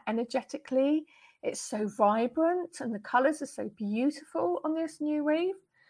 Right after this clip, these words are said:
Um, the energy is gradually being withdrawn. So that's from the old, um, weave. See if I can read my own writing here. "It is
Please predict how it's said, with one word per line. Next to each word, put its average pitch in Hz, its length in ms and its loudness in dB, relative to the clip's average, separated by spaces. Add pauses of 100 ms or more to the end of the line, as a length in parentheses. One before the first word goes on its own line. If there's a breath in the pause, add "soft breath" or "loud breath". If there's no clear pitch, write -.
(1500 soft breath)
Um, 202 640 2 (340)
the - 140 4
energy 330 380 6
is 277 100 2
gradually 214 680 4 (100)
being 190 300 0
withdrawn. 196 540 -4 (180)
So 190 160 -2
that's - 240 4
from 214 200 -4
the - 160 -4
old, 180 380 2 (960)
um, 190 340 -8 (160)
weave. 196 420 -4 (1700)
See - 140 -2
if 196 100 0
I - 40 0
can 220 180 -4
read 190 160 2
my 214 140 -2
own 202 160 0
writing 196 400 0
here. - 260 -4
"It 233 100 2
is 226 160 0